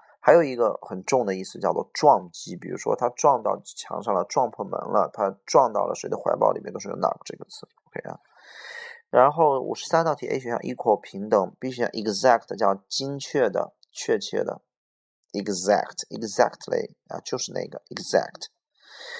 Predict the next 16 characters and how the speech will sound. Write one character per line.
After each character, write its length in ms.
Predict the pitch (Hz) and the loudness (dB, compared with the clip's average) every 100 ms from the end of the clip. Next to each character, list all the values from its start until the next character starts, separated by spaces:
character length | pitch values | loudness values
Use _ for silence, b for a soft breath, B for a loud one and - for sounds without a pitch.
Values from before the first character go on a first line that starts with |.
| B B | B B
Rest 600 | 117 120 156 143 - - | 0 6 8 8 4 -2
指 120 | 101 101 | -2 -2
的 140 | 101 | -4
是 180 | - 117 | -4 -6
剩 340 | - - 151 | 0 0 0
余 220 | 107 95 | -2 -2
的， 240 | 110 117 - _ _ _ b b b _ | 2 2 0 _ _ _ b b b _
然 140 | - | 4
后 180 | 110 113 | 6 4
D 240 | 104 151 135 | 2 -6 -6
选 120 | 113 | 0
项 120 | 104 | 2
right 380 | 104 113 101 101 | 6 6 4 -2
指 140 | - | -6
的 100 | 98 | -6
是 140 | - | -6